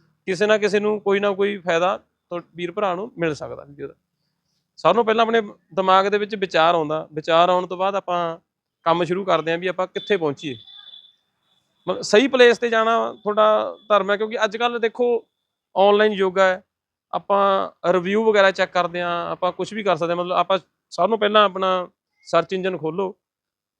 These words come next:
ਵਧੀਆ ਡੀਲਰ ਲੱਭੋ, ਮਤਲਬ ਬੈਸਟ ਡੀਲਰ ਪਾ ਕੇ ਤੁਸੀਂ ਆਪਸ਼ਨ ਆ ਜਾਂਦੀ ਹੈ ਉੱਤੇ, ਬੈਸਟ ਕਾਰ ਡੀਲਰ। ਤਾਂ ਉਹਦੇ ਰਿਵਿਊ ਚੈੱਕ ਕਰ ਸਕਦੇ ਆਪਾਂ ਨਾ, ਰਿਵਿਊ ਚੈੱਕ ਕਰਕੇ ਆਪਾਂ ਨੂੰ ਪਤਾ ਲੱਗ ਜਾਂਦਾ ਵੀ ਇਹ ਡੀਲਰ ਦੀ ਰੈਪੂਟੇਸ਼ਨ ਕੀ ਹੈ, ਜਾਂ ਉਸ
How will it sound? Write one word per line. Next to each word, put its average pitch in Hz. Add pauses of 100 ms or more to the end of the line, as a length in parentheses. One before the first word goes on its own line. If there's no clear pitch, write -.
ਵਧੀਆ 170
ਡੀਲਰ 208
ਲੱਭੋ, 143 (960)
ਮਤਲਬ 160
ਬੈਸਟ 175
ਡੀਲਰ 196
ਪਾ 185
ਕੇ 185
ਤੁਸੀਂ 180
ਆਪਸ਼ਨ 180
ਆ 170
ਜਾਂਦੀ 156
ਹੈ 165
ਉੱਤੇ, 185 (140)
ਬੈਸਟ 175
ਕਾਰ 156
ਡੀਲਰ। 127 (640)
ਤਾਂ 185
ਉਹਦੇ 214
ਰਿਵਿਊ 214
ਚੈੱਕ 208
ਕਰ 180
ਸਕਦੇ 160
ਆਪਾਂ 165
ਨਾ, 202
ਰਿਵਿਊ 170
ਚੈੱਕ 202
ਕਰਕੇ 180
ਆਪਾਂ 175
ਨੂੰ 170
ਪਤਾ 170
ਲੱਗ 160
ਜਾਂਦਾ 156 (580)
ਵੀ 165
ਇਹ 180
ਡੀਲਰ 165
ਦੀ 160
ਰੈਪੂਟੇਸ਼ਨ 156
ਕੀ 156
ਹੈ, - (200)
ਜਾਂ 156
ਉਸ 175